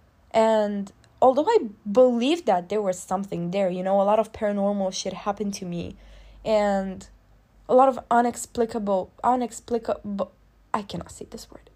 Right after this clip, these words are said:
Anyways, a lot of things which cannot be explained happened to me and next to me. So I said to myself, "Okay, I'm an atheist because I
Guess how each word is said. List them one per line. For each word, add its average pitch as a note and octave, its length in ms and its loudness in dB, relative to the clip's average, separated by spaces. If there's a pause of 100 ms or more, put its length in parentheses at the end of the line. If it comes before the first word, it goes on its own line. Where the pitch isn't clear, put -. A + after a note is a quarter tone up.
(120)
Anyways, A#3+ 440 -4 (840)
a C4 60 4
lot C#4+ 180 0
of G#4 100 -2
things C#4 380 -2
which A3+ 220 -6
cannot A#3 340 -2
be G#3+ 80 -8
explained G3+ 600 -6
happened B3 400 -4
to - 100 -14
me - 240 -16 (200)
and G3+ 380 0 (220)
next G3+ 520 -2
to F#3 60 -10
me. E3 320 -10 (460)
So A3 680 0 (640)
I C4 580 4
said C#4 380 -2
to B3+ 100 -8
myself, A3 340 -2
"Okay, A#3+ 300 0
I'm A#3 100 -2
an A3 80 -4
atheist G3+ 460 -4
because G#3+ 260 -6
I G#3 180 0